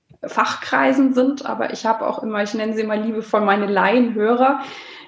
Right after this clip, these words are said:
die eigentlich erstmal keine Ahnung von neuer Musik haben. Und ich krieg auch viele Zuschriften und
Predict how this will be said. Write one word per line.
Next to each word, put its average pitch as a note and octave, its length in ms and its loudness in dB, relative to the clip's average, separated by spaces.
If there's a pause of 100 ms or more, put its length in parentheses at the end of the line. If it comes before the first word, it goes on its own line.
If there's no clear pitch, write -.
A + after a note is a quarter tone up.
die - 140 -2
eigentlich A3 480 -4
erstmal G#3 320 -2
keine B3+ 320 2
Ahnung B3+ 320 2
von A3+ 100 -2
neuer A3 220 -2
Musik A3 420 -2
haben. G#3+ 400 2 (480)
Und A3+ 420 -4 (100)
ich - 160 -4
krieg C4 180 2
auch - 200 2
viele B3 240 4
Zuschriften B3+ 960 0
und A3+ 420 -4